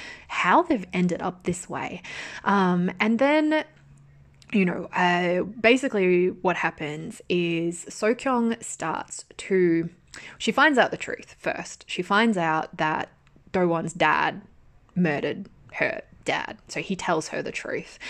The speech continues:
and she is, like, completely devastated. Like, "I've been living a lie. You've been lying to me. You've, like," it's really intense. Like, and this is the one thing I loved about this show was I feel like the emotions in it, the relationships in it, like, sucked me in so deep straight away. Like, I really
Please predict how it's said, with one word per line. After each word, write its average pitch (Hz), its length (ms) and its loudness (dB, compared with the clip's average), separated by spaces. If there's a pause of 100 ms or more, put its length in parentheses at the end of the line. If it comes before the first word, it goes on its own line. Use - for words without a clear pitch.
(260)
and 175 160 -2
she 240 180 0
is, 165 400 0
like, - 320 -6
completely 196 460 0
devastated. - 600 -6
Like, 170 220 -6
"I've 160 120 -4
been 175 160 -2
living 165 260 -6
a 156 40 -4
lie. 170 340 2
You've 165 260 -4
been - 140 -6
lying 151 300 -6
to - 140 -8
me. 165 220 -2
You've, 165 380 -6
like," - 260 -4
it's 185 180 -4
really 185 560 4
intense. - 600 -8
Like, - 240 -4 (240)
and 214 140 4
this 269 160 0
is 311 80 -2
the 330 80 2
one 294 180 2
thing 190 160 2
I 165 60 2
loved 170 320 0
about 170 240 0
this 180 120 0
show 165 300 -2
was 170 260 -4
I 165 60 -8
feel 190 220 -2
like 202 320 -2
the 185 100 -2
emotions 175 640 0
in 175 180 -4
it, - 180 -6
the 165 80 -4
relationships 175 800 -2
in 170 160 -8
it, - 140 -8
like, 156 220 -10
sucked - 480 -8
me 185 180 0
in 170 140 -4
so 190 520 0
deep 156 360 -2
straight 151 300 -4
away. 165 260 -4
Like, - 180 -6
I 170 80 0
really 175 640 4